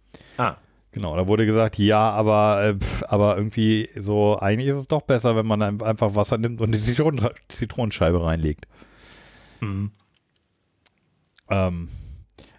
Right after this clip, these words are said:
Speaker 2: aber ich bin ja,
Speaker 1: Also
Speaker 2: ich bin ja weiterhin sehr interessiert und hab auch neulich tatsächlich noch mal eine ganze Menge Pots irgendwie bestellt, vor allem,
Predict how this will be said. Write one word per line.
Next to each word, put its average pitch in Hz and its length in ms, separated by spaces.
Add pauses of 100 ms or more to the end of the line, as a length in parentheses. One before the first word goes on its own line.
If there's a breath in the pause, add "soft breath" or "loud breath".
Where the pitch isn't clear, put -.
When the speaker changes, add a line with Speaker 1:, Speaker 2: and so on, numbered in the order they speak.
(400 loud breath)
Speaker 2:
aber 104 220
ich 113 120
bin 147 180
ja, 151 200
Speaker 1:
Also 135 100
Speaker 2:
ich - 100
bin 143 100
ja 139 160
weiterhin 160 340
sehr 147 160
interessiert 156 480
und 151 120
hab 143 140
auch 120 100
neulich 135 280
tatsächlich 143 420
noch 131 100
mal 127 100
eine 131 120
ganze 123 240
Menge 131 220
Pots - 320
irgendwie 113 240
bestellt, 113 460
vor - 160
allem, 104 220